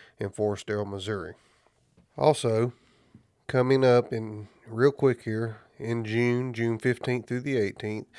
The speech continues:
is the Youth National Championship in Paducah, Kentucky. Uh, if you want more information on that, again, you can reach out to Chris Freiberger and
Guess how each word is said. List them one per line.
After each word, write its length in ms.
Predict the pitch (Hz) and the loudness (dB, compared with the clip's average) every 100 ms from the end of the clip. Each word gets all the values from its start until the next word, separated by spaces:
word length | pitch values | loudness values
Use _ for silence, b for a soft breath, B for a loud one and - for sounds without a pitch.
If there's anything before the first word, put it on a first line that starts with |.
| B B B | B B B
is 200 | 110 98 | -6 -4
the 120 | 101 | -6
Youth 540 | 98 107 123 127 - - - | -6 -4 -4 -4 -12 -20 -4
National 460 | 110 113 - 110 | -2 -2 -2 -4
Championship 840 | 107 120 113 107 98 - 104 101 - b b b | -2 0 0 -2 -8 -8 -4 -4 -4 b b b
in 160 | - 104 | -6 -6
Paducah, 680 | 104 92 113 120 123 123 117 _ - | -6 -4 0 0 0 -2 -4 _ -10
Kentucky. 640 | 113 98 113 101 - - _ _ b b b b b b b b - | -8 -6 -6 -6 -10 -20 _ _ b b b b b b b b -10
Uh, 380 | - 101 98 98 104 | -6 -4 -2 -4 -8
if 140 | 107 | -10
you 80 | 107 | -8
want 280 | 107 107 110 | -4 -2 -2
more 200 | 113 113 | 0 0
information 500 | 110 107 110 110 113 | 0 0 0 0 0
on 160 | 107 107 | -2 0
that, 260 | 110 117 | 2 2
again, 360 | 110 101 110 107 | 0 -2 -4 -4
you 120 | 104 | -6
can 160 | 113 98 | -4 -4
reach 220 | 104 107 | -4 -4
out 200 | 101 - | -6 -6
to 320 | 98 98 95 _ _ | -8 -8 -10 _ _
Chris 260 | - 123 113 | -4 -2 -2
Freiberger 840 | - 110 110 104 110 104 110 107 | -2 0 0 0 0 0 -2 -2
and 140 | 98 | -4